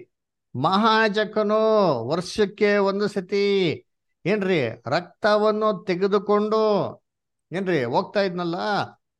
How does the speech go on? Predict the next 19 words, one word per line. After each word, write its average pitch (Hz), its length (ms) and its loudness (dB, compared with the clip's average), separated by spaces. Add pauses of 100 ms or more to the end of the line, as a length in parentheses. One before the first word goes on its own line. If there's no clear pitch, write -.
(300)
ಆ 110 60 -10
ಪ್ರತಿ 190 640 0
ವರ್ಷ 285 260 4
ಅವ್ರು 262 200 4
ಮಾಡ್ತಾ 247 240 -2
ಇದ್ರು. 208 480 -2
ಈ 190 180 -2
ತರ 269 220 -4
ಕ್ರಿಸ್ತರು 254 580 -6
ಪ್ರತಿ 220 340 0
ವರ್ಷ 294 300 0
ಮಾಡ್ಲಿಲ್ವಂತೆ, 254 680 -4 (520)
ಒಂದೇ 311 600 6
ಸತಿಗಿದ್ದ 240 480 -4
ಮಾಡಿ 190 240 -4
ಮುಗಿಸ್ಬಿಟ್ರಂತೆ. 117 840 -8
ನೆಕ್ಸ್ಟ್ 202 240 -2
ಬ್ರದರ್. 127 300 0
ಹಾ, 170 120 0